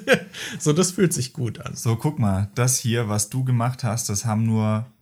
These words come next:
Speaker 2: zwei Prozent der Spieler geschafft" oder so.
Speaker 1: <laughs> Ja. Aber gut, ich würd sagen, wir kommen mal zur Schnellfragenrunde und ich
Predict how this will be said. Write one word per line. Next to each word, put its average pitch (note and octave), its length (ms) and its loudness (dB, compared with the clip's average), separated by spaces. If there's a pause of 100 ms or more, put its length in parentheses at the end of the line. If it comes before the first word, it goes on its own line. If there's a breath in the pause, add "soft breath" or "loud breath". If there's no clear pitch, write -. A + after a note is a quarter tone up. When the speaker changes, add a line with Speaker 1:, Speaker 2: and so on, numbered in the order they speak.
(220)
Speaker 2:
zwei - 340 0
Prozent A#2 520 -2
der A2+ 80 4
Spieler A2+ 400 0
geschafft" G#2 480 0
oder F#2+ 240 -2
so. F#2 260 -4
Speaker 1:
<laughs> - 60 -10 (720 soft breath)
Ja. C3 300 0 (600)
Aber D3 200 4
gut, F3+ 160 2
ich C#3+ 140 -2
würd C3+ 120 0
sagen, D3 320 2
wir E3 80 2
kommen E3 220 2
mal D3+ 160 2
zur C3+ 160 -2
Schnellfragenrunde B2+ 1080 0
und B2+ 160 0
ich - 280 -8